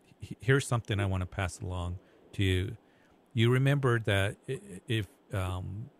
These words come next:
maybe perhaps you read in First Samuel when it was, uh, Saul, the king of Israel, that was told to destroy all the Amalekites, destroy everything, get rid of everything. And s-,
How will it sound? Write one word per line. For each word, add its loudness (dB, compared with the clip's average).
maybe 2
perhaps 0
you -4
read 0
in 0
First -4
Samuel -2
when 4
it 0
was, 0
uh, -6
Saul, 2
the -4
king 0
of 0
Israel, 0
that 0
was -4
told 2
to 0
destroy 2
all 6
the 2
Amalekites, -2
destroy 2
everything, 2
get -2
rid 4
of 0
everything. 2
And 6
s-, -12